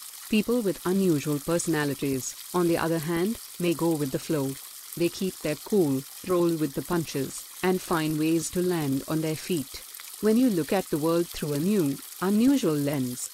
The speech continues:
you are less fearful of things being upended and the status quo altering. This provides a lot more peace of mind, particularly when things become difficult.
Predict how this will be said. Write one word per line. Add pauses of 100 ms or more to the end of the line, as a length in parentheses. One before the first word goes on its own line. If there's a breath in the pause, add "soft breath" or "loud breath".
(160)
you
are
less
fearful
of
things
being
upended
and
the
status
quo
altering. (400)
This
provides
a
lot
more
peace
of
mind, (200)
particularly
when
things
become
difficult.